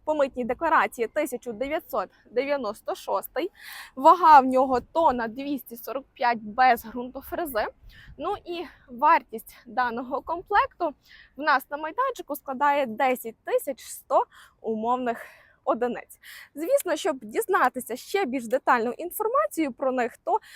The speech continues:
телефонуйте за номером телефону, якого я залишу в описі під цим відео, або ще краще, приїжджайте до нас на майданчик, детальніше оглянете, зробите тест-драйв.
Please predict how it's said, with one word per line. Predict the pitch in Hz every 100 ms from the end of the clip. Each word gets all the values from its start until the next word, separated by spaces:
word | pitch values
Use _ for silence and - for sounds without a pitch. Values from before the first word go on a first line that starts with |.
| -
телефонуйте | 392 427 508 453 269 226 247
за | 262
номером | 262 269 285 302
телефону, | 339 330 403 539 466 254
якого | 240 320 311 277
я | 240 277
залишу | 254 233 262 466 - 254
в | 208
описі | 370 - - -
під | -
цим | - 294 294 - _ _ -
відео, | 254 415 339 262 262 - - -
або | 320 392 403
ще | - - 403
краще, | - 247 277 -
приїжджайте | 247 370 370 - 240 226 233
до | 240
нас | 262 233 -
на | 277
майданчик, | 320 359 480 539 392 285 262
детальніше | 339 - 214 226 - 226 _ _ -
оглянете, | 415 302 262 214 214 226 254 262
зробите | 370 359 294 - 226 -
тест-драйв. | 403 349 254 220 370